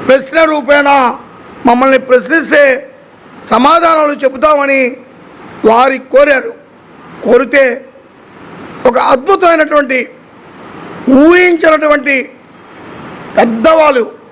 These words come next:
ఈ కమిటీలో చేరారు. ఈ కమిటీలో ఇంటలెక్చువల్స్,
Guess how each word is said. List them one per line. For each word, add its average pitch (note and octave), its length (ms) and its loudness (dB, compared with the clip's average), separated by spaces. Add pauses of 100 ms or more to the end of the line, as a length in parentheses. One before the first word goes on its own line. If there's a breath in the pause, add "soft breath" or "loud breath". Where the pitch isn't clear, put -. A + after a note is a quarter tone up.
(180)
ఈ A#3+ 40 0 (100)
కమిటీలో C4 380 2 (120)
చేరారు. A#3+ 320 0 (1700)
ఈ - 20 4 (180)
కమిటీలో F4 460 2 (720)
ఇంటలెక్చువల్స్, C#4+ 720 -2